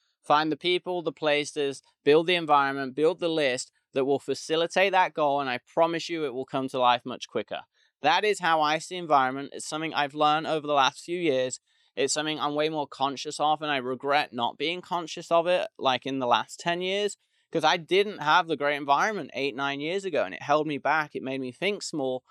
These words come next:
And luckily, some of my mentors and,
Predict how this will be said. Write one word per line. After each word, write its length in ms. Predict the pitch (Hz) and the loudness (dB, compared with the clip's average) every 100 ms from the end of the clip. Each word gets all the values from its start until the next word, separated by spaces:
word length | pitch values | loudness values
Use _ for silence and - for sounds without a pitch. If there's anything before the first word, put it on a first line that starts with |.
| _ _ _ - | _ _ _ -2
And 140 | 147 | 2
luckily, 400 | 175 208 208 175 | 2 2 -2 -4
some 200 | - 165 | -6 -6
of 120 | 143 | -4
my 160 | 127 131 | -4 -4
mentors 680 | 131 139 147 151 143 143 - | -4 -4 -4 -2 0 -2 -8
and, 260 | 131 131 | -10 -10